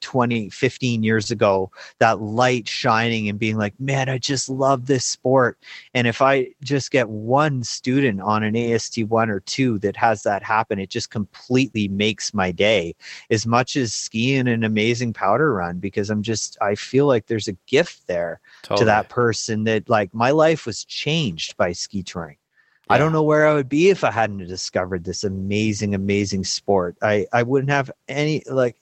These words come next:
Speaker 1: anything I have right now is, is all due to, is all due to that sport in a way. It's like, yeah, it's,
Speaker 2: Totally.
Speaker 1: it's quite amazing. And so I, I just love it.
Speaker 2: Yeah. So, so with your, with the company then, so you guys are doing A S T ones,
Speaker 1: Mm-hmm.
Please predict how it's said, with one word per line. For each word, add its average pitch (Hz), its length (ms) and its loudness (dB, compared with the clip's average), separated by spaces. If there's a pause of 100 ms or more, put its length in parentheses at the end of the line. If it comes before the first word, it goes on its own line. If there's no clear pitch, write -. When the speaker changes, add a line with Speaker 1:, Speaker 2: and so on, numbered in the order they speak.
Speaker 1:
anything 147 440 0
I 123 100 2
have 123 400 0
right 92 220 -2
now 92 300 -6
is, 95 260 -4
is 113 180 -2
all 120 400 2
due 120 400 -4
to, 92 380 -6 (500)
is 107 160 0
all 110 180 4
due 117 260 -2
to 127 120 2
that 107 260 2
sport 165 440 0
in 90 100 -2
a 85 60 -6
way. 87 320 -4
It's 95 260 -12
like, 92 400 -4 (720)
yeah, 120 260 2 (500)
it's, 95 160 -6
Speaker 2:
Totally. 95 160 -2
Speaker 1:
it's - 200 -4
quite 131 280 2
amazing. 120 540 -2
And 92 160 -6
so 104 160 0
I, 107 120 2 (120)
I 110 120 0
just 135 280 -2
love 110 240 2
it. 80 180 -6 (380)
Speaker 2:
Yeah. 98 280 -8 (1080)
So, 170 520 2 (280)
so 180 220 4
with 185 260 4
your, 190 280 4
with 170 220 2
the 160 80 2
company 165 440 2
then, 127 240 4
so 143 140 0
you 135 140 2
guys 135 220 4
are 135 60 0
doing 123 280 0
A 139 140 2
S 135 160 0
T 127 100 -2
ones, 127 340 2
Speaker 1:
Mm-hmm. 135 320 -6